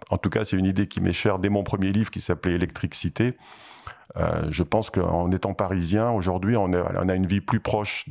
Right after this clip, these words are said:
d'un Tokyoïte que de quelqu'un qui vit dans un petit village, euh, dans la montagne ou dans la campagne française. C'est, et on le voit bien d'ailleurs sur des,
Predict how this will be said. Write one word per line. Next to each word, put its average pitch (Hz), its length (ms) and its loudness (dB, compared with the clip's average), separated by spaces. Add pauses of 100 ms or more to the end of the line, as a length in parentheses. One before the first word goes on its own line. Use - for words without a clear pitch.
d'un 85 260 -2
Tokyoïte 98 720 0 (800)
que - 100 2
de 98 180 4
quelqu'un 101 360 0
qui - 140 -6
vit 90 140 2
dans 90 180 2
un 87 80 2
petit - 240 -6
village, 92 540 2
euh, 85 380 2 (460)
dans 90 100 0
la 90 140 0
montagne 104 460 0
ou 98 60 4
dans 92 80 2
la 90 100 0
campagne 98 360 -2
française. 98 500 -2 (640)
C'est, - 260 0
et 90 720 0
on 95 80 4
le 98 100 2
voit 110 160 4
bien 127 180 2
d'ailleurs 104 340 2
sur 87 300 -2
des, 50 1120 -2